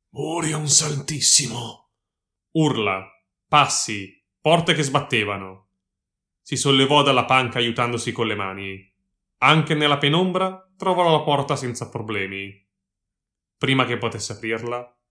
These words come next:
Speaker 2: Cassio era già nella stanza, i capelli biondi che gli coprivano buona parte del volto.
Speaker 1: "Ci attaccano?"
Speaker 2: "No!" rispose Cassio, gli occhi azzurri gonfi di rabbia.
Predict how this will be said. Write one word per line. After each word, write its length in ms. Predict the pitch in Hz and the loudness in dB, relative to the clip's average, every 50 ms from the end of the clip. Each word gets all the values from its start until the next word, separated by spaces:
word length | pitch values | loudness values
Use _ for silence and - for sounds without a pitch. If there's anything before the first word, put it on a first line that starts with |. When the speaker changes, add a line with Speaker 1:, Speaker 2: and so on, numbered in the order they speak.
| _ _ _ | _ _ _
Speaker 2:
Cassio 760 | _ - 143 160 160 - - - 170 165 165 165 - - _ | _ 4 4 4 4 2 -2 -2 -2 -2 -2 -4 -8 -12 _
era 240 | - 151 147 147 139 | 0 2 4 4 4
già 140 | 139 147 139 | 2 2 2
nella 200 | 135 135 127 123 | 2 2 0 0
stanza, 760 | - - - 101 92 95 95 - - 104 98 95 95 - _ _ _ _ _ _ - | -2 -4 -6 -6 -8 -8 -10 -10 -10 -10 -10 -10 -12 -16 _ _ _ _ _ _ -8
i 100 | 131 113 | -6 -4
capelli 380 | - 117 - 123 120 120 120 | -4 -2 0 2 2 2 2
biondi 340 | 117 127 147 156 160 160 160 | 2 2 2 2 2 2 0
che 100 | 160 156 | 0 0
gli 100 | 135 120 | -2 -2
coprivano 540 | - - - 127 127 120 120 117 117 113 113 | -2 -4 -2 -2 -2 0 0 -2 -2 -4 -4
buona 360 | 113 127 139 160 165 160 151 | -2 0 2 4 4 4 4
parte 280 | 160 156 - 131 - 139 | 4 2 2 2 0 -2
del 200 | 120 117 110 98 | -2 -2 -2 -2
volto. 720 | 98 95 92 92 - - 98 95 95 92 - _ _ _ _ _ _ _ _ _ _ _ _ _ _ _ | -4 -8 -8 -8 -10 -10 -8 -8 -8 -8 -10 _ _ _ _ _ _ _ _ _ _ _ _ _ _ _
Speaker 1:
"Ci 220 | - - - 147 | -4 -2 0 2
attaccano?" 1120 | 156 139 - - - 185 160 - - - 170 151 147 160 170 190 202 196 - - - - _ _ _ _ _ _ _ _ _ _ _ _ _ _ _ _ - | 0 0 0 4 6 6 6 6 4 4 6 8 10 10 10 10 10 8 4 -4 -18 -20 _ _ _ _ _ _ _ _ _ _ _ _ _ _ _ _ -4
Speaker 2:
"No!" 760 | - 139 190 220 190 143 123 113 101 - - - _ _ _ _ _ _ _ _ _ _ _ | 4 6 8 8 8 8 6 2 -2 -8 -14 -20 _ _ _ _ _ _ _ _ _ _ _
rispose 500 | - 120 107 - - 120 110 104 98 101 | -8 -8 -8 -6 -4 -4 -4 -4 -4 -6
Cassio, 760 | 101 - 104 98 98 - - - 104 98 95 95 - - _ _ _ _ _ | -4 -2 -2 -2 -2 -6 -8 -8 -8 -8 -8 -8 -12 -16 _ _ _ _ _
gli 120 | - - 117 | -10 -4 -4
occhi 200 | 120 120 - 131 | -4 -2 0 -2
azzurri 500 | 117 107 113 143 147 139 135 117 104 104 | -2 0 0 2 2 2 2 0 0 -2
gonfi 380 | 104 113 110 104 101 - 110 | -4 -4 -4 -4 -4 -6 -6
di 100 | 101 107 | -4 -2
rabbia. 540 | 104 104 98 92 92 90 98 95 92 90 90 | -2 -2 -2 -2 -4 -6 -6 -6 -6 -6 -8